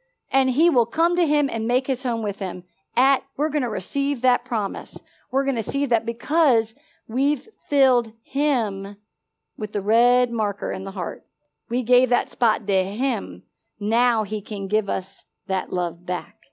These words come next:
because he knows we won't what? Prostitute it. He knows we won't take advantage of it. He knows that we want, he, that we're going to steward it properly.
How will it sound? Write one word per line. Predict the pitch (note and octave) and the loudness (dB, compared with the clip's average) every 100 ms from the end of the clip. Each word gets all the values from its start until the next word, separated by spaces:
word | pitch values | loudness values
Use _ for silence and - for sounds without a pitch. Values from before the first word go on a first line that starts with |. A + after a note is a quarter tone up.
| _ _ - | _ _ -8
because | G3+ A3 | -2 -2
he | G#3 | -2
knows | A3 G#3+ G#3 | 0 0 -2
we | G#3+ | -4
won't | G#3 G3+ - | -2 -4 -2
what? | G3 F3 - | -4 -4 -8
Prostitute | - G3 F3+ - - F3 | -6 -6 -6 -12 -14 -14
it. | - - _ _ | -14 -20 _ _
He | - A3 | -8 -2
knows | A3 G3 | 0 0
we | |
won't | G#3 A3 A3 | 0 -2 -2
take | A3 G#3+ | -4 -4
advantage | F#3+ G#3+ G#3+ G3+ F3 | -4 -2 -2 -4 -4
of | E3+ | -4
it. | - - _ _ | -6 -14 _ _
He | - B3+ | -4 0
knows | A#3 A#3 C4 B3+ G3+ B2+ B2 - _ | 2 4 6 6 4 -2 -10 -18 _
that | G3+ G3+ | -4 -2
we | G#3+ A3 | -4 -4
want, | G3 G#3 A#3+ G3+ - _ _ _ _ | -4 0 0 0 -8 _ _ _ _
he, | - A#3 - _ _ | -8 -8 -10 _ _
that | G#3 G3 | -2 -2
we're | G#3 A3+ A#3 | -2 0 0
going | G#3+ G#3+ A3+ F#3+ | 0 -2 -2 -4
to | |
steward | F#3+ - - A3+ F#3+ | -10 -8 -4 -2 0
it | F3 - | -4 -4
properly. | G3 F3+ - - A2 | -4 -4 -8 -12 -14